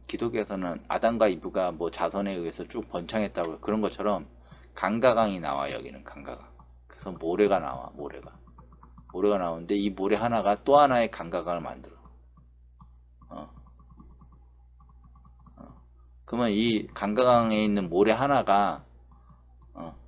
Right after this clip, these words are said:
사람이라고 그러면 엄청나게 많은 세상이 창조되는 거예요. 여기도 있고, 여기도 있고, 여기도 있고, 여기도 있고, 여기도 있고. 엄청나게 많은 세상이 창조되잖아요. 예.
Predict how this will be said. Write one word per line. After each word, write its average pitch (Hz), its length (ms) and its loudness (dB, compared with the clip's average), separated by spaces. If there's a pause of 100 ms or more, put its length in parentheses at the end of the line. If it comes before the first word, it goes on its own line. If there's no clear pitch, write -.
(160)
사람이라고 139 640 8
그러면 90 440 -4 (600)
엄청나게 139 640 8
많은 101 460 4 (800)
세상이 151 380 0
창조되는 135 560 -2
거예요. 80 180 -6
여기도 85 240 -4
있고, 87 260 -4
여기도 76 320 -6
있고, 73 300 -8
여기도 76 320 -8
있고, 76 280 -10
여기도 78 340 -8
있고, 73 240 -10
여기도 73 340 -10
있고. - 220 -18
엄청나게 131 440 -2
많은 85 220 -4
세상이 113 260 -6
창조되잖아요. 101 680 -8 (720)
예. 85 200 -12